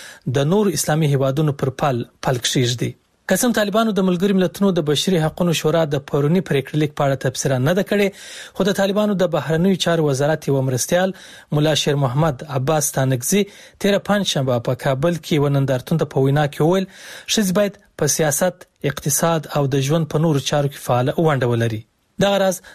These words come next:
د طالبانو د مشر ملا هیبت الله اخوندزاده په اختریز پیغام کې هم راغلی چې دوی هم پوهنې ته ځانګړې پاملرنه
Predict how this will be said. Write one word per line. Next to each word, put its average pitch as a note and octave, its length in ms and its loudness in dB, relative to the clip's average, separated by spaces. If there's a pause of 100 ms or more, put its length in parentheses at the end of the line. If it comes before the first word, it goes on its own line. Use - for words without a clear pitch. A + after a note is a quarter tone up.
(120)
د D#3+ 120 -2
طالبانو F3 360 0
د F3 100 0
مشر F3 340 0
ملا D3+ 220 2
هیبت C#3+ 300 -2
الله D#3+ 200 0
اخوندزاده D3 540 0
په C3+ 100 0
اختریز D#3 400 -2
پیغام C#3+ 380 0
کې C#3 240 0
هم C3+ 140 2
راغلی D3 300 2 (440)
چې D3 180 0
دوی F#3 100 4 (120)
هم E3 180 0
پوهنې D3 400 2
ته F#3+ 140 0
ځانګړې F#3+ 360 2
پاملرنه F#3 460 2